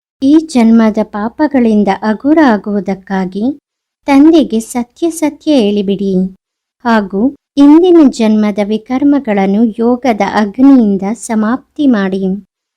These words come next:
ಪ್ರಶ್ನೆ, ಈಶ್ವರಿಯ ಸಹಯೋಗಿಯಾಗಲು ಯಾವ ಒಂದು ಚಿಂತೆ ಇರಬೇಕು? ಈಶ್ವರಿಯ ಸಹಯೋಗಿಯಾಗಲು ಯಾವ ಒಂದು ಚಿಂತೆ ಇರಬೇಕು?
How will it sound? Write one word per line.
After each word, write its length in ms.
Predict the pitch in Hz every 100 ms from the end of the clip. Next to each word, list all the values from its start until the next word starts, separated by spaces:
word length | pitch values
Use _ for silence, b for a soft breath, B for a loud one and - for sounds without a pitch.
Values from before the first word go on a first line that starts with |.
| _
ಪ್ರಶ್ನೆ, 640 | - 226 - - 214 285 320 _ _ _ _ -
ಈಶ್ವರಿಯ 640 | 302 311 - 349 339 302
ಸಹಯೋಗಿಯಾಗಲು 1300 | 294 214 208 240 285 311 269 208 196 196 196 240 -
ಯಾವ 320 | 214 214 254 311 262
ಒಂದು 260 | 220 202 233
ಚಿಂತೆ 560 | - 240 247 262 262
ಇರಬೇಕು? 840 | 202 190 196 190 - 185 185 - _ _ _ _ _ _ _ _ _
ಈಶ್ವರಿಯ 600 | 277 311 311 - 349 330 285
ಸಹಯೋಗಿಯಾಗಲು 1300 | - 208 220 240 302 320 254 202 196 226 202 - 220
ಯಾವ 300 | 214 220 262 302 254
ಒಂದು 260 | 214 208
ಚಿಂತೆ 500 | 233 - 240 254 277
ಇರಬೇಕು? 920 | 233 202 190 196 190 196 185 196 -